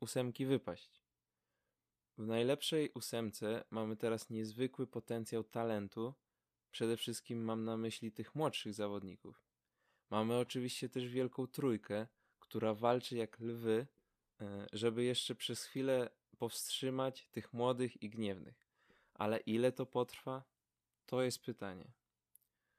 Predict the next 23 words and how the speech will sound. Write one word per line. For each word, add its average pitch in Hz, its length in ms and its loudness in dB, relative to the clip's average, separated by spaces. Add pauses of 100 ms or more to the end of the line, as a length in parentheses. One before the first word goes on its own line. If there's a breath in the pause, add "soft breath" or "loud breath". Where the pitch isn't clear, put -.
(680)
Dalej 143 300 6
mamy 139 300 2
zawodników, 120 840 0
którzy 120 400 -2
zrobią 113 380 0
wszystko, - 840 -2
żeby 110 320 -2
zepchnąć 113 580 0
trzech - 300 -4
króli 110 380 0
z 107 60 0
ich 107 160 -2
tronów. - 560 -4 (800 soft breath)
Strasznie 135 480 2
mnie 131 180 0
to 127 120 -4
fascynuje, 131 720 0 (340 soft breath)
a 120 160 4
zarazem 120 540 4
jest 120 140 -4
to 127 100 -2
strasznie 170 800 -2
ciężkie, 127 880 -2